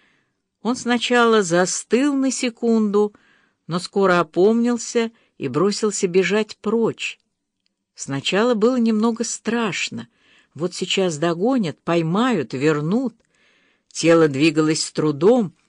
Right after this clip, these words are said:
как давно не смазанный механизм. Ноги заплетались, он даже упал пару раз, но упорно вставал и опять бежал.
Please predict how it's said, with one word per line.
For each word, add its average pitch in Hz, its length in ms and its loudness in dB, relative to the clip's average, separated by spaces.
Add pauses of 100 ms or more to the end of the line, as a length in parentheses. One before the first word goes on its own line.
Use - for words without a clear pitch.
(160)
как 143 220 -2
давно 151 360 2
не 156 140 -2
смазанный 147 600 0
механизм. 147 800 -2 (340)
Ноги 143 360 0
заплетались, 147 880 -2
он 143 160 -2
даже 151 460 2
упал 160 480 2
пару 196 400 0
раз, 139 440 -6 (340)
но 139 180 -2
упорно 233 480 2
вставал 175 640 2
и 240 60 4
опять 226 480 0
бежал. 196 600 -6